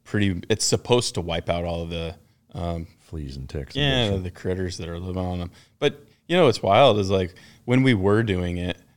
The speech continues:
Speaker 1: like, it doesn't matter. Like, we're throwing our money away. You pour these animals that, like, supposed to get rid of this shit, and it, by the, by sp-, so you do it in the fall, wintertime, um, and then by spring, like, if a cow's got an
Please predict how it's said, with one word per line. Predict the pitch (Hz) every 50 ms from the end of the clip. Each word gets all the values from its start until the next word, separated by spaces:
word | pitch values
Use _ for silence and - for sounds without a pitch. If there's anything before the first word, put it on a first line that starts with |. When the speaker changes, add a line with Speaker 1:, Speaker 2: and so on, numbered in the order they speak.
| _ _ -
Speaker 1:
like, | 92 - -
it | 101 -
doesn't | 123 139 - 90 73
matter. | 69 69 80 95 87 73 - - - - _ _ _ _ _ _ _
Like, | - 101 - -
we're | 113 127 120
throwing | - - 127 147 156 131 98
our | 90 80
money | 82 85 85 98 92 85
away. | 78 - 85 87
You | - 98 113
pour | 120 - - - 110 107 120
these | 123 123 113 95
animals | 95 85 85 87 95 104 107 107 110 107 -
that, | 107 98 90
like, | 95 92 85 -
supposed | - - - 98 98 - -
to | -
get | 95 95 80
rid | - 90 90
of | 92 92
this | 98 101 -
shit, | - - 120 120 - - - - _ _ _ _ _ _ _
and | 113 113 110 101 92 90 - _ _ _ _ _ _
it, | - - - 92 92 - - _ _ _ _
by | - 120 127
the, | 117 120 120
by | - 120 123 120 110
sp-, | - - - - -
so | 120 - 131
you | 120 120 113
do | 127 143
it | 160 139
in | 117 101
the | 92
fall, | - - - - 101 90 78 67 87 - 110 110 - _ _ _ _
wintertime, | - 107 107 98 92 87 - - 85 78 80 85 90 - _ _ _ _ _ _ _ _
um, | - 98 95 95 92 90 87 85 78 - _ _ _ _ _ _ -
and | 117 123
then | 120 107
by | 92 110 104
spring, | 95 - - - - 110 117 123 113 107
like, | 101 95 90 - -
if | 92
a | - -
cow's | - - 92 92 101 -
got | - 101 95
an | 90 82